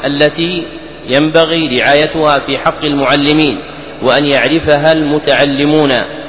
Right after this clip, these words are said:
فإن العلم لا يدرك إلا بالأدب، وقد يفوت على المتعلم شيء منه والمعلم والد له، فينبغي أن يلاحظ أن زجر المعلم له أو نصحه إياه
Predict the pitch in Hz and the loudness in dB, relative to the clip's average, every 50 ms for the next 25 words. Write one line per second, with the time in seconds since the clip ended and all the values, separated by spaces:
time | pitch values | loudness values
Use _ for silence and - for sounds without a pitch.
0 | - - - 123 127 151 156 151 143 135 123 123 143 151 151 147 143 135 139 147 | -14 -6 -2 0 0 2 2 2 2 2 2 0 0 0 0 0 0 2 4 4
1 | 156 160 165 160 147 147 147 143 139 - 135 123 139 147 143 139 139 131 127 139 | 4 4 2 0 0 0 0 0 0 -2 -4 -4 -2 -2 0 2 2 2 2 0
2 | 135 123 147 151 - - - - - - - - 139 - - 165 147 143 139 135 | 0 0 2 2 2 2 0 -2 -6 -12 -6 -4 -2 0 2 2 2 2 2 0
3 | - - 165 156 139 139 135 113 127 139 139 131 131 131 127 - 131 127 147 156 | 0 0 -2 0 2 2 4 4 4 4 2 2 0 0 -2 0 0 2 2 2
4 | 147 139 135 131 127 123 - - 156 151 131 123 143 143 147 165 170 175 175 165 | 2 0 0 -2 -2 -2 -2 -2 -2 -2 0 0 0 2 2 2 2 2 0 -2
5 | - - - - - - 135 139 143 143 135 135 120 147 156 156 151 151 156 151 | -4 -8 -12 -12 -6 -2 0 0 2 2 2 2 2 2 0 0 0 0 0 2
6 | 151 143 135 135 147 156 156 151 147 139 131 139 139 139 147 160 143 123 123 95 | 2 4 4 6 6 6 6 4 2 0 0 0 2 4 4 4 4 2 0 -4
7 | - - - - - - - - 131 135 147 165 175 160 156 165 151 160 160 - | -6 -8 -10 -10 -10 -12 -6 -2 0 2 2 2 2 2 0 0 2 0 0 0
8 | - 143 135 135 139 147 160 165 151 156 151 143 143 131 139 139 139 139 135 127 | -2 -2 0 0 2 4 4 4 2 0 0 0 0 0 0 0 0 0 0 2
9 | 156 175 165 165 151 143 139 135 131 135 135 120 135 156 156 143 139 135 131 127 | 2 2 4 4 4 4 4 2 2 2 2 2 2 2 2 2 0 0 0 0
10 | 123 127 143 151 143 - - - - - - - - - - 117 127 143 156 180 | 0 2 2 2 2 0 -4 -12 -12 -12 -12 -14 -12 -6 -2 0 0 2 0 0
11 | 175 - - - 151 147 143 143 139 - 135 135 135 143 156 156 139 123 | -2 -4 -2 -2 0 0 0 0 0 0 -2 0 2 4 4 4 4 2